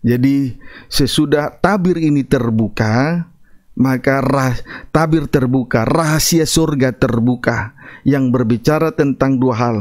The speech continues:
Satu, ibadah dan pelayanan kita dikerjakan di atas muka bumi ini dengan benar, serta hubungan intim, hubungan nikah, hubungan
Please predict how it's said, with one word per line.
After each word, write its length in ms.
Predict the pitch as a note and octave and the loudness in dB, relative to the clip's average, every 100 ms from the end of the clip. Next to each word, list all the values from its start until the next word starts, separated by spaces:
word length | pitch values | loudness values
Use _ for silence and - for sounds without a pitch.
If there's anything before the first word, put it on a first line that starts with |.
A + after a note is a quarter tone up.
| A2 - - - | -6 -14 -12 -4
Satu, 640 | - C#3+ C3 C#3+ A#2+ F#2 - - - - | 0 0 0 0 0 -4 -12 -20 -6 -2
ibadah 560 | B2+ A#2+ B2+ C#3+ A#3+ - - _ - | 0 0 0 0 0 -4 -14 _ 0
dan 320 | C#3+ C#3 C3 | 2 0 0
pelayanan 720 | C#3+ C#3+ C#3+ D3 D3 F3+ B3 - _ _ - - - | 0 2 2 2 2 0 -2 -4 _ _ -20 -16 -2
kita 480 | D#3+ - A3 E4 - | 0 2 0 -2 -8
dikerjakan 720 | - C#3 C3+ D3 B2+ D3 D3+ C#3 | -2 -2 0 0 0 0 0 0
di 80 | |
atas 240 | C3+ D3 D3+ | 0 0 0
muka 240 | C#3+ D3+ | 0 0
bumi 320 | C#3+ D3 D3+ | 2 0 2
ini 80 | E3 | 0
dengan 320 | D#3 D#3+ E3 | 0 0 0
benar, 320 | D#3+ G3+ B3+ - - - - - | 0 0 -4 -12 -20 -18 -18 -6
serta 480 | - D#3 C#3 D#3 C#3 | 0 0 0 -2 2
hubungan 480 | C#3+ C#3+ D3 D3+ C#3+ - _ _ | 0 2 0 0 -2 -6 _ _
intim, 480 | A3 C4+ B3 F3+ B2+ | 2 2 2 0 2
hubungan 480 | A2+ C#3+ D3 D3+ D3+ | 0 0 0 2 2
nikah, 320 | E3 G#3 B2 | 0 0 0
hubungan 400 | C3+ C#3 C#3+ | 0 0 0